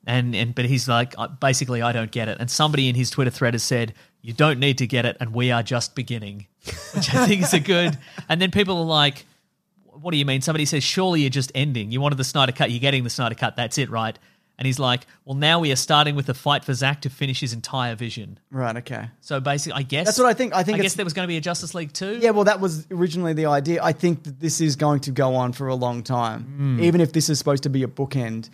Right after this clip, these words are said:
Speaker 2: we're probably never gonna hear the end of this,
Speaker 1: Yeah. Mm-hmm.
Speaker 2: to be honest.
Speaker 1: Right.
Speaker 2: Even when he might wanna move on from this, maybe he just wants to kinda cap this off and, and
Speaker 1: Yeah.
Speaker 2: move on. He's got a zombie movie coming out soon as well, which I'm really looking forward to, 'cause
Speaker 1: Uh-huh.
Speaker 2: his zombie movie is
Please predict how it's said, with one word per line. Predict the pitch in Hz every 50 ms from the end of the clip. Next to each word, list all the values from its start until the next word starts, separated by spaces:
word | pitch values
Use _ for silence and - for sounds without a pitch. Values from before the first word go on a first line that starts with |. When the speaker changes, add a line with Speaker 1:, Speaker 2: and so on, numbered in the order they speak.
| - _ _
Speaker 2:
we're | - 139
probably | - 170 170 165 156
never | 147 143 139 131 139
gonna | 127 135 127 120
hear | 113 131 131
the | 117 113 110
end | 110 113 117
of | 113
this, | 113 113 - - - -
Speaker 1:
Yeah. | 123 123 117
Mm-hmm. | - - 143 131 165
Speaker 2:
to | 165 139
be | 131 135 131
honest. | 127 123 117 110 113 - - - - 147 135
Speaker 1:
Right. | 135 190
Speaker 2:
Even | 190 196 196
when | 185 180 165
he | 151 156 165 175 175 170 156 131 - - _ _ _ _ _ _ _ _ -
might | 151 160 160 165 170 156 160
wanna | 160 165 165 160
move | 156 160 160 143 139
on | 143 160 185
from | 185 - 151 135
this, | 123 113 -
maybe | 160 170 170 160 170
he | 160 165
just | 151 160 151 -
wants | 156 147 139
to | - 147
kinda | 139 - 143 135 123
cap | - - 151 123 - -
this | 143 131 -
off | 147 135 131 -
and, | 139 131 131 123 117
and | 123 135 131 143
Speaker 1:
Yeah. | 147 135 123
Speaker 2:
move | 127 127 120
on. | 139 151
He's | 151 139
got | 135 165 147
a | 139
zombie | 120 139 135 147 151
movie | 147 147 147 135 147
coming | 135 139 139 135 135 131
out | 127 120
soon | - 151 143 135
as | 131 113
well, | 123 127 131
which | 143 147 -
I'm | 143 127 123 117 - - 135 131 123
really | 131 151 156 151 147
looking | 143 139 135 143
forward | 131 - 131 135 147 147
to, | 139 135
'cause | 117
Speaker 1:
Uh-huh. | 127 139 131
Speaker 2:
his | 123 151 139
zombie | 123 127 123 139 151 147
movie | 131 123 117 113 110 117 117
is | 120 110 - -